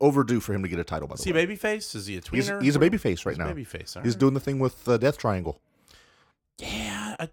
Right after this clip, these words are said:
Speaker 2: you know, th-, th-, so I love A E W,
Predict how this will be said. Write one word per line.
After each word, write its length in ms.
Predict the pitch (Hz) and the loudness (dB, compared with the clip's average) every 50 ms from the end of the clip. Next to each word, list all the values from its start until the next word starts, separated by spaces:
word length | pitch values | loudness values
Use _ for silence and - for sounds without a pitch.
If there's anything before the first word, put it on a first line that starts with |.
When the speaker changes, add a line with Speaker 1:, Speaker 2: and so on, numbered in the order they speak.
| _ | _
Speaker 2:
you 120 | - 190 202 | -12 -8 -6
know, 320 | 180 147 143 143 151 143 _ - - - - - - | -6 -4 -6 -6 -8 -10 _ -20 -20 -20 -20 -20 -12
th-, 180 | - 190 196 - | -10 -10 -8 -6
th-, 200 | 190 233 269 - _ _ _ _ - - - _ - - - - - - - - _ _ _ _ _ - | -6 -6 -6 -8 _ _ _ _ -20 -20 -20 _ -16 -14 -12 -12 -14 -16 -20 -20 _ _ _ _ _ -14
so 280 | - - 175 156 - - | -6 -6 -6 -6 -6 -6
I 100 | - 156 | -4 -2
love 200 | 147 143 139 120 | 0 2 2 2
A 80 | 104 101 | 2 2
E 100 | 92 87 | -2 -4
W, 260 | 85 85 80 80 82 | -6 -10 -12 -12 -16